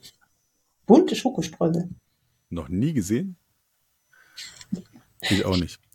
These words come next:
Speaker 2: Nein, aber ich glaub, wir verwirren jetzt gerade auch. Also wenn wir zu sehr in Richtung Backwerk und Schokostreusel abdriften, dann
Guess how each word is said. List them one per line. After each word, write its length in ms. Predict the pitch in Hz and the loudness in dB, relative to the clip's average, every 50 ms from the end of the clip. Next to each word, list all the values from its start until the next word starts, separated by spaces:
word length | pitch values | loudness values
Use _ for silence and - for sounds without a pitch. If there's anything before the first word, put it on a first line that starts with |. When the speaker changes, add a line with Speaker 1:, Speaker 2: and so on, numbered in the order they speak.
| - _ | -20 _
Speaker 2:
Nein, 320 | - 98 90 90 90 87 - | 4 6 6 6 6 2 -4
aber 160 | - 107 101 | -8 -4 -2
ich 120 | 107 104 - | -2 -2 -2
glaub, 200 | 113 113 101 - | -4 -6 0 2
wir 100 | 117 107 | 0 4
verwirren 440 | - 123 107 95 110 120 120 110 107 | 4 4 4 6 4 4 4 4 2
jetzt 200 | 95 87 - - | 0 -2 -4 -4
gerade 300 | 92 98 95 95 98 92 | -2 -2 0 0 -2 -2
auch. 220 | 95 95 87 - | -2 -4 -4 -4
Also 220 | 101 107 98 92 | -6 -6 -6 -2
wenn 180 | 98 110 120 127 | 0 0 2 2
wir 120 | 120 120 | 0 0
zu 160 | 120 - 190 185 | 0 0 -2 0
sehr 220 | 139 139 135 135 | 2 2 2 2
in 100 | 131 127 | 2 2
Richtung 640 | 117 101 123 123 123 - 117 117 113 113 107 104 98 | 0 0 0 -2 0 -2 -2 0 0 0 -2 -2 0
Backwerk 460 | - 120 - - 110 110 110 104 107 | 0 0 0 0 -2 -2 -2 -2 -2
und 160 | 107 104 101 | -4 -4 -4
Schokostreusel 640 | - - 107 - 127 110 - - 104 104 98 98 104 | -4 -6 -6 -4 -4 -4 -4 -2 -2 -2 -2 -2 -2
abdriften, 600 | 98 101 - - 92 95 98 - - - 101 90 | -2 -4 -4 -4 -2 -2 -2 -2 -2 -6 -6 -4
dann 340 | 87 90 87 87 85 87 90 | -4 -4 -6 -6 -8 -10 -12